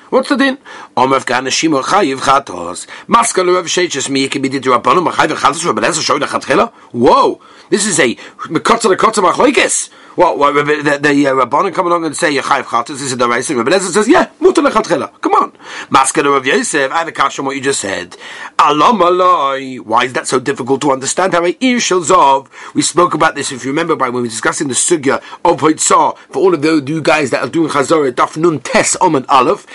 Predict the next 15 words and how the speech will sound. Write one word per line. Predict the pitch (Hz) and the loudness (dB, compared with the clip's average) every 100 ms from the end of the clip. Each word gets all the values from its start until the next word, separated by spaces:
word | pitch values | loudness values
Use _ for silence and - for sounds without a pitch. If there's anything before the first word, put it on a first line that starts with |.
| - | -8
that | - 143 | -2 0
we | 156 | 0
discussed | 139 - 208 196 | -2 -2 0 0
that | 165 | 0
a | 143 | 0
certain | - 190 185 160 | 0 -2 -2 -4
type | 170 | -4
of | 151 120 | -4 -2
golden | 185 208 185 156 | 0 0 -4 0
jewelry | 254 247 131 98 _ - - | 2 4 2 -4 _ -16 -6
that | 139 | -2
women | 139 190 165 | 2 2 0
used | 139 - | -2 -4
to | |
wear | 113 185 120 | 2 2 2